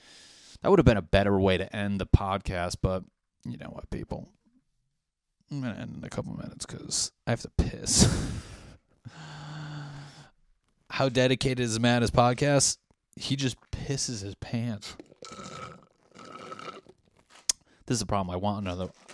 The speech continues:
another one of these, and I know it's too much caffeine 'cause I already had another coffee today, which didn't do much, but yeah, it, that's another great, it's a good thing.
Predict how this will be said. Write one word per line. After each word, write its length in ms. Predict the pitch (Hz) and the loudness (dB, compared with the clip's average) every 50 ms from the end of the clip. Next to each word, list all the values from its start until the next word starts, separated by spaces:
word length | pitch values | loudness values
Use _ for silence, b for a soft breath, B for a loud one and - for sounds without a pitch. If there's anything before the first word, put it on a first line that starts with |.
| - - | -6 -4
another 300 | 117 107 104 101 95 92 | 0 2 4 4 4 2
one 160 | 90 92 95 | 2 0 -2
of 40 | 98 | -2
these, 220 | 104 104 101 101 | -2 -2 -2 -4
and 80 | 110 107 | -2 -2
I 80 | 104 | -2
know 320 | 104 107 104 107 104 104 101 - - _ _ _ _ - B B B B B B B B B B B B B B B B B _ | 0 0 0 2 2 0 -2 -4 -8 _ _ _ _ -6 B B B B B B B B B B B B B B B B B _
it's 120 | - - | -2 0
too 140 | - - - | 2 2 4
much 240 | 143 131 120 - - | 4 4 2 2 4
caffeine 460 | - 127 117 110 - - 117 110 101 | 4 4 4 4 4 2 2 2 0
'cause 100 | - - | 0 2
I 40 | 110 | 2
already 160 | 101 101 98 | 4 4 4
had 100 | 95 95 | 2 0
another 220 | 92 90 87 92 90 | 0 -2 -2 -2 -4
coffee 320 | - - - - - 110 | -4 -6 -8 -8 -8 -10
today, 280 | 117 113 107 113 113 113 | -10 -10 -10 -8 -8 -6
which 280 | 113 113 - - - | -6 -6 -6 -6 -2
didn't 200 | - 120 107 101 | -2 -2 -2 -2
do 120 | - 107 104 | -4 -4 -4
much, 260 | 113 113 113 - - | -4 -6 -8 -4 -4
but 180 | - 120 - - _ - - - _ _ _ _ _ _ _ _ _ - _ _ _ _ _ - B B B B B B B B B B B B B B - | -4 -4 -4 -8 _ -20 -20 -20 _ _ _ _ _ _ _ _ _ -20 _ _ _ _ _ -6 B B B B B B B B B B B B B B -2
yeah, 180 | 113 113 101 92 95 101 104 - _ _ _ | -2 -2 -2 -4 -8 -12 -14 -16 _ _ _
it, 120 | 143 127 - | 4 8 10
that's 220 | - 147 - - | 10 10 10 8
another 240 | 156 123 117 117 113 | 6 6 6 6 4
great, 560 | 104 95 - 98 92 95 98 98 98 95 - - - _ _ _ _ _ _ - - - | 2 0 0 2 4 6 6 6 4 2 -2 -8 -18 _ _ _ _ _ _ -18 -10 -6
it's 220 | - 139 - - - | -6 -4 -2 0 0
a 80 | 120 | 0
good 200 | 104 101 110 104 | 2 2 0 0
thing. 260 | - 110 104 101 98 | 2 -2 -2 -2 -4